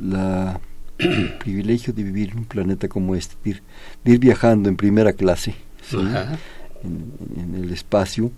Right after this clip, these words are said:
Speaker 1: porque verdaderamente que es una primera clase que no hemos apreciado,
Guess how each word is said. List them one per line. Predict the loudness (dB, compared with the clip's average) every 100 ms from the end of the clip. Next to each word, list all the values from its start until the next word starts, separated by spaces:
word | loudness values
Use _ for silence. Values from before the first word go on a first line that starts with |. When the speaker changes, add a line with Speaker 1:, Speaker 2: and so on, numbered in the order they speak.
| -12 -14 -14 -12
Speaker 1:
porque | -4 0
verdaderamente | 0 2 0 -2 -4
que |
es | -4
una | -4
primera | -2 -2 -2 -2
clase | -4 -4 -4 -8
que | -6 -4
no | -2
hemos | 0 -2 -6
apreciado, | -8 -8 -8 -8 -8